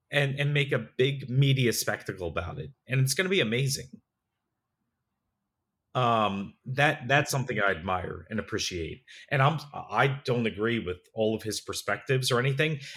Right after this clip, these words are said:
And that's the thing that gets lost in this climate. We don't have to agree with each other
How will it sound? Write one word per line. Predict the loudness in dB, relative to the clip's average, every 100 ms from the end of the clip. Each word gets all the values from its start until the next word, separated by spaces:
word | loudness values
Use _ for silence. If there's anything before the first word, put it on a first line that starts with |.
| -4
And | 0 2
that's | 2 0
the | -4 -2
thing | 0 2 4
that | 2
gets | 0 -4 -4
lost | 0 0 0 -4
in | -6
this | -4 -4
climate. | -2 -2 -2 -4 -2
We | 0 2
don't | 0 0 -4 -4
have | -4 -4 -4
to | -4
agree | -4 -4 0 0
with | -2 -8
each | -4 -4
other | -4 -8